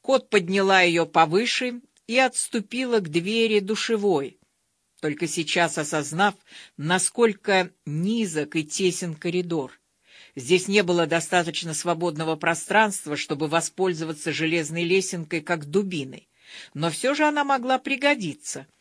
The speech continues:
Кот подняла ее к груди и, держа перед собой, словно дрессировщик львов, тумбу. «Ну, иди же сюда, сволочь!» — сказала она доберману,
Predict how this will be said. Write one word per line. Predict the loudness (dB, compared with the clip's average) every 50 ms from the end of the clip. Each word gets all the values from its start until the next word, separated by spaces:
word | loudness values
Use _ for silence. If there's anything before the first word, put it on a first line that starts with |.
| -20 -20 -20 -20 _ _ _ _
Кот | -2 -2 -2 0 2
подняла | 0 0 2 2 2 4 6 6 6 6
ее | 6 4 4 2 0
к | 2
груди | 0 2 2 2 2 0 -2 -2 0 -2
и, | 0
держа | 2 2 2 2 2 2 2 2
перед | 2 2 0 0 -2 -2
собой, | -2 0 0 0 4 2 2 2 2
словно | 0 -2 -2 -2 0 -2 -2
дрессировщик | 0 0 -2 0 0 0 0 2 2 0 0 -2 -4 -6 -6 -6 -8 -10 -20 _ _ _ _ -8
львов, | -4 0 0 0 2 4 4 4 4 2 -2 -14 _ _ _ _ _ -2
тумбу. | 0 2 2 0 -2 -6 -12 -14 -16 _ _ _ _ _ _ _ _ _ _ _ _ _ _ -8
«Ну, | -6 -2 0 0 2 2 0
иди | 0 -2 -2 0 0 0 2 2
же | 0 -2
сюда, | -4 -4 -6 -4 0 0 -2 -2
сволочь!» — | -2 -4 -4 -2 -2 0 0 0 -2 -2 -6 -6
сказала | -4 -2 -4 -2 0 0 0 0 0 -2
она | -2 -2 -4 -4
доберману, | -4 -4 -2 -2 -4 -2 0 0 0 2 2 0 -2 -4